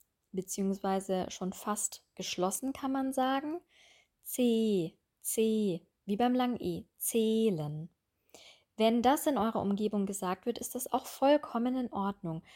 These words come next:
Aber entscheidet euch am besten für eine Version. Alles zu mischen ist nicht so gut.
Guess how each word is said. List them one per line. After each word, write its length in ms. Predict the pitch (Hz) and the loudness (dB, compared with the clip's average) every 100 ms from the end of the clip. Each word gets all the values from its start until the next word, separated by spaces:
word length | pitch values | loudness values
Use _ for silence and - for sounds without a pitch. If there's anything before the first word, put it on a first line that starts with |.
| - | -8
Aber 220 | 220 220 - | 0 0 0
entscheidet 560 | 226 - 233 254 254 | -2 0 2 2 2
euch 460 | - 233 262 - - | 0 2 2 -2 -4
am 140 | 202 | -2
besten 380 | 214 240 - 240 | 0 -2 -6 -8
für 180 | - - - | -8 -10 -4
eine 340 | 220 233 233 | 0 0 0
Version. 720 | 208 202 196 180 165 160 165 - _ _ _ _ _ | 0 0 0 0 0 -4 -6 -12 _ _ _ _ _
Alles 380 | 220 247 247 - | 4 4 2 -4
zu 140 | - | 0
mischen 640 | 208 233 - - 277 285 294 _ _ _ | 2 2 0 -2 0 -2 -4 _ _ _
ist 400 | 220 - - - | -2 -2 -2 0
nicht 320 | 196 208 - | 2 2 -2
so 120 | - | -10
gut. 440 | - 165 156 - | -10 -10 -12 -14